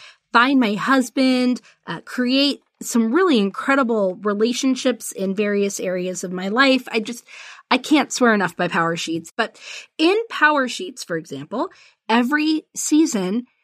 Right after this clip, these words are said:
they have you get intentional with how you're wanting to feel for that season. So we're at the fall, and it talks about savoring and how savoring really allows you to feel content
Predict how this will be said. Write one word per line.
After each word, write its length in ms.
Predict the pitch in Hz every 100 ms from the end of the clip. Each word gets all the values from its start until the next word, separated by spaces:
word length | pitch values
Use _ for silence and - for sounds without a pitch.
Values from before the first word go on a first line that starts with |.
| _ -
they 160 | 240
have 400 | 277 - 320 370 403
you 180 | 269 202
get 200 | 214 190
intentional 920 | 185 175 - 185 165 160 147 240 339 _ _ _ -
with 340 | 185 233 226 240
how 280 | - 220
you're 260 | 202 214 233
wanting 420 | 196 175 170 175
to 160 | 170 208
feel 360 | - 240 226
for 180 | 226 202
that 240 | 180 175 -
season. 560 | - 294 285 - -
So 240 | - 240 214
we're 180 | 208
at 220 | 202 185 -
the 80 |
fall, 480 | 254 381 349 175 180 - - - -
and 140 | 226
it 100 | 233
talks 360 | - 294 302 311
about 240 | 285 -
savoring 800 | - - 240 202 165 - 254 233
and 160 | 226 214
how 160 | 220
savoring 760 | 220 - 262 285 311 330 320 214
really 320 | 226 240 247
allows 400 | 226 208 202 196
you 80 | 190
to 80 |
feel 300 | 190 196 185
content 760 | 190 - 220 202 349 269 -